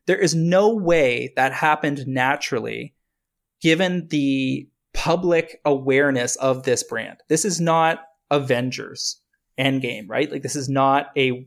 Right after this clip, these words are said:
global mainstream brand that everybody knows about. That kind of success is not possible.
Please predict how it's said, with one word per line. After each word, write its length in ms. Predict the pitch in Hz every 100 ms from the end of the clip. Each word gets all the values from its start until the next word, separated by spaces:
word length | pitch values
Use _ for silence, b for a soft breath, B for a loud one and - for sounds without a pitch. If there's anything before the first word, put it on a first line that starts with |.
| -
global 840 | 135 135 139 139 131 127 123 -
mainstream 800 | 135 123 123 131 - 131 123 123
brand 420 | 123 117 120 123
that 120 | 123
everybody 360 | 120 123 120 120
knows 240 | 120 117
about. 200 | 131 123 - B B -
That 240 | 147 -
kind 300 | - 151 151
of 80 | 139
success 360 | 139 131 127 -
is 160 | 156 143
not 320 | 131 127 -
possible. 640 | - 135 131 - - -